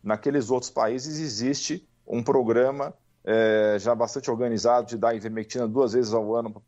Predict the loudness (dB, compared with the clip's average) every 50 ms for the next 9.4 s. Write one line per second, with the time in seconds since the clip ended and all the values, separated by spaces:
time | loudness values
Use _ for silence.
0 | _ -14 -12 -12 -12 -12 -12 -4 0 2 2 2 2 0 0 0 0 0 0 -4
1 | -12 _ _ _ _ _ _ _ _ _ _ _ _ _ _ _ _ _ -8 -2
2 | -2 0 0 -2 -4 -4 -4 -2 -2 -2 -2 -4 -4 0 0 2 2 0 0 -2
3 | -2 -2 -2 -4 -8 -4 -2 -2 -2 -2 -2 -4 -6 -2 0 -2 -2 -2 0 0
4 | 2 2 2 2 0 -2 -4 -10 -12 -12 _ _ _ _ _ _ _ _ _ _
5 | -2 0 0 0 0 -4 -10 -10 0 0 0 2 0 -4 -8 -6 -4 -4 -2 0
6 | 2 2 2 2 0 0 0 -2 -4 -2 0 0 0 0 0 -2 -4 0 2 2
7 | 4 4 4 2 2 0 0 0 2 2 2 0 -2 -4 -8 -10 -12 -14 -10 -6
8 | -6 -6 0 0 0 0 0 2 2 4 4 4 0 -2 -6 -8 -6 -6 -6 -4
9 | -2 -2 -2 -2 -2 -4 -8